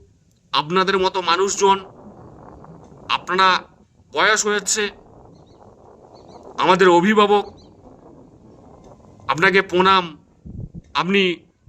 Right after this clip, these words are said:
কোনোভাবেই চাপ নেবেন না। আমরা আছি, আমাদের মতো বহুজন রয়েছে, চিন্ময় বাবুরা রয়েছে,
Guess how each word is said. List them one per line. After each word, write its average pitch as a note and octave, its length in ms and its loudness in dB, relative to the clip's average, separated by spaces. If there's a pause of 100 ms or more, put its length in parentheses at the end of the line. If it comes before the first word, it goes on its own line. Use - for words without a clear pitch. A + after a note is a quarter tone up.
(440)
কোনোভাবেই F3 800 0 (1080)
চাপ D3+ 320 -2
নেবেন C#3+ 300 -2
না। A#2+ 360 -6 (2000)
আমরা E3 260 2
আছি, F3 440 -4 (1300)
আমাদের F#3 360 2
মতো F#3+ 260 0
বহুজন F#3 560 2
রয়েছে, G3 540 2 (1800)
চিন্ময় G#3 420 4
বাবুরা G3 320 4
রয়েছে, G3 680 0